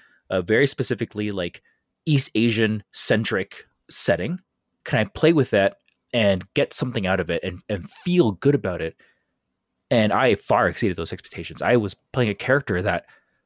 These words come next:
I love so much, I grew so much, and I had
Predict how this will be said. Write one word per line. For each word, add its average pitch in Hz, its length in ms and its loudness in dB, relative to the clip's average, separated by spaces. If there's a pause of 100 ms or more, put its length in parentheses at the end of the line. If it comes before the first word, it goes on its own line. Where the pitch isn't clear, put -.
(140)
I 95 180 4
love 113 240 2
so 117 140 2
much, 104 240 0
I 98 80 -2
grew 123 280 4
so 131 160 4
much, 98 360 0 (280)
and 117 140 2
I 110 80 2
had 107 440 0